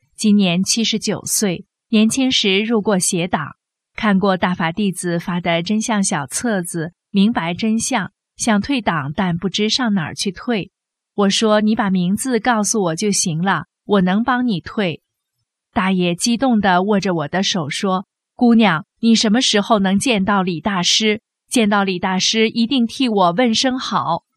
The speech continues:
我这一辈子最佩服的就是李大师，他能把你们教育得这么好，真是了不起。别看我现在没练这个功，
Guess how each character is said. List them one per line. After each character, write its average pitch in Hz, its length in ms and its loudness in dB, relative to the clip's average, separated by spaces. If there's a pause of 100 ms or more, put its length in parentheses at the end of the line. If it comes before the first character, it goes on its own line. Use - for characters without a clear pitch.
(420)
我 190 120 4
这 208 140 0
一 180 160 0
辈 185 240 0
子 180 220 -4
最 254 260 0
佩 220 260 -2
服 202 160 -4
的 190 140 -2
就 214 160 0
是 202 180 0
李 185 200 -2
大 185 240 -2
师， 190 400 -2 (260)
他 208 240 0
能 202 220 2
把 196 180 0
你 202 160 2
们 175 160 0
教 208 300 0
育 196 100 -2
得 185 160 -2
这 277 140 -2
么 214 120 0
好， - 360 -2 (200)
真 277 200 0
是 262 240 0
了 175 240 2
不 254 100 -2
起。 - 460 -4 (560)
别 190 160 2
看 208 220 -2
我 165 120 0
现 190 260 0
在 180 220 2
没 175 240 0
练 214 260 0
这 190 120 -4
个 165 160 -6
功， 196 320 -2